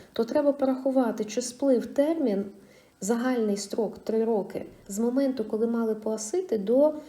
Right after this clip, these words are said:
третього, е, до березня двадцятого року. Якщо ні, то в березні двадцятому відбулась зупинка строків.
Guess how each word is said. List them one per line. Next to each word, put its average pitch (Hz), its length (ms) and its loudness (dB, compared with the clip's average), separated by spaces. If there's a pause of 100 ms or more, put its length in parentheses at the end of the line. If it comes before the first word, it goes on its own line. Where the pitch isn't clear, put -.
(260)
третього, 254 640 2 (340)
е, 202 580 -2
до 254 240 10
березня 233 520 2
двадцятого 233 560 -2
року. 208 260 0
Якщо 220 380 0
ні, 302 460 2
то 247 100 4
в 226 100 -2
березні 233 440 2
двадцятому 226 680 -4
відбулась 233 500 -2
зупинка 269 720 -2
строків. 269 800 -2